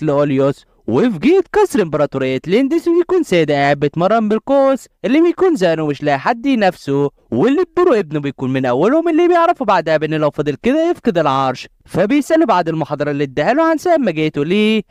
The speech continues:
اللي بدوره بيعرفوا إن معاه معلومات من نقابة مياري،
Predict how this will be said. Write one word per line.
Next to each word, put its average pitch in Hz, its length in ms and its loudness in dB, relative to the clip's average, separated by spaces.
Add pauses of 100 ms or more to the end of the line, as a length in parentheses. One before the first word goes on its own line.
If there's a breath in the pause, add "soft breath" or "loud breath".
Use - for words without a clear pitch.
(100)
اللي 208 200 2
بدوره 359 220 0
بيعرفوا 180 460 2
إن 151 160 -2
معاه 143 200 -2
معلومات 139 460 0
من 330 140 2
نقابة 339 380 0
مياري، 147 520 0